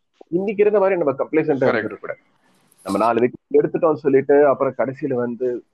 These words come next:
Speaker 1: அது நமக்கு லேர்னிங்கா
Speaker 2: ம்.
Speaker 1: இருந்ததுனாக்க, அதான் சொல்லுவாங்க, foot on the throat, எரிச்சு
Speaker 2: ம்,
Speaker 1: விடணும்னு
Speaker 2: ம், ம்.
Speaker 1: சொல்லிட்டு.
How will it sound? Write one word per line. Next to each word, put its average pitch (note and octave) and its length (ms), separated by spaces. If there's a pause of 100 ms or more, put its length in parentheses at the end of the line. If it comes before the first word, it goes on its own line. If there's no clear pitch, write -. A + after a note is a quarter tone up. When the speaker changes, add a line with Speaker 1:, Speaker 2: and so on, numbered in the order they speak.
(140)
Speaker 1:
அது C3+ 360
நமக்கு C#3 380
லேர்னிங்கா D3 380
Speaker 2:
ம். B2+ 100
Speaker 1:
இருந்ததுனாக்க, A2 540 (560)
அதான் A#2+ 180
சொல்லுவாங்க, C#3 400 (280)
foot D3+ 160
on C3+ 140
the B2+ 60
throat, C3+ 400
எரிச்சு B2 420
Speaker 2:
ம், A#2 60
Speaker 1:
விடணும்னு A2+ 120
Speaker 2:
ம், B2 40
ம். A#2 80
Speaker 1:
சொல்லிட்டு. A2 360